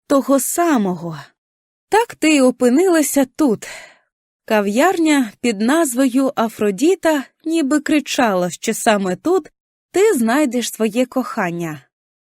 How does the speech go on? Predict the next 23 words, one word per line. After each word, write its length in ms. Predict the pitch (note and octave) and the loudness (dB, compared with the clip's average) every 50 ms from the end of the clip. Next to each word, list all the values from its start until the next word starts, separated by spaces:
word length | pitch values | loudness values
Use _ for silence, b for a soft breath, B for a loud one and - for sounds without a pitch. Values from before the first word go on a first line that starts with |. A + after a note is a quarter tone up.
| _ _ | _ _
Лесі, 460 | - A#3 C#4+ F#4+ A#4+ A#4 - - E4+ D4+ | 0 2 2 2 2 0 -2 0 -2 -2
правда, 440 | - - E4 F#4 - E4 B3 C#4 | 0 0 0 2 2 2 0 0
ще 300 | C4 - - - - F#4 | -2 -2 -4 -4 -2 -2
ні 160 | F4+ F#4 F#4+ F#4+ | 0 0 0 0
разу 360 | F4+ D#4 B3 G#3 E3+ F#3 G3 | 0 0 -2 -2 -4 -4 -6
не 140 | G3+ G3+ F#3+ | -6 -6 -4
пощастило, 880 | - G#3+ G#3 - - - G3+ - - - F#4 G4 F4+ B3 G3+ F#3 E3 - _ _ _ _ _ - | -4 -6 -6 -6 -6 -8 -8 -6 -4 -4 -2 0 0 0 -2 -2 -4 -10 _ _ _ _ _ -2
а 140 | C4+ B3+ | 0 0
вона 380 | A#3 A3 A3 G3+ G3 G#3+ C#4+ F4+ | 2 2 0 0 0 0 -2 -2
приходила 680 | - - B3+ A3 - - C4 D4+ D4+ D4+ C#4+ C4 B3 | 0 0 -2 -2 -2 0 -2 0 0 2 2 0 0
сюди 380 | - - - G#3 F#3+ C4 D4 D#4 | -2 -2 -4 -4 -2 0 0 0
вже 200 | C4 A3+ C4+ C#4+ | 0 0 0 -2
втретє. 640 | C4+ - - F4 D#4 A#3+ G3+ - - F3 D#3+ C#3 - _ _ _ _ _ _ _ _ _ | -2 -2 -2 0 0 0 -2 -4 -6 -8 -8 -10 -14 _ _ _ _ _ _ _ _ _
Тобі 420 | - B3 A3 F#3+ F3+ B3 D4+ F#4 G4 | -2 -2 0 0 2 2 2 2 2
ж 80 | E4 | 0
здавалося, 840 | C4+ G#3 A#3 A3+ G#3 G3 G3 F3+ F3 F#3 F3+ - - - F#3 F3 C#3+ - _ _ _ | -2 0 0 0 0 0 -2 -2 -2 -4 -6 -8 -8 -8 -8 -8 -10 -12 _ _ _
що 300 | - - - - - C#4 | -16 -14 -8 -4 -2 -2
ти 260 | - _ - G4 G#4 G4+ | -2 _ 0 0 2 2
навряд 520 | F4+ F4+ F4+ E4 E4+ E4+ D4 A3 F#3+ - | 2 0 0 2 2 2 2 0 0 -2
чи 160 | - - G3+ | -4 -4 -4
маєш 340 | G3+ G#3+ A3+ A3 G3 G3+ F3+ | -2 -2 0 0 -2 -2 -2
більше 360 | F3 G3 A3 G#3+ F#3 - G3 | -2 -2 -2 -2 -2 -4 -6
шансів, 640 | F3 - - D4 F4 F4 D4+ - - D#4+ C#4+ - | -6 -2 0 0 0 0 0 -2 -2 -4 -4 -4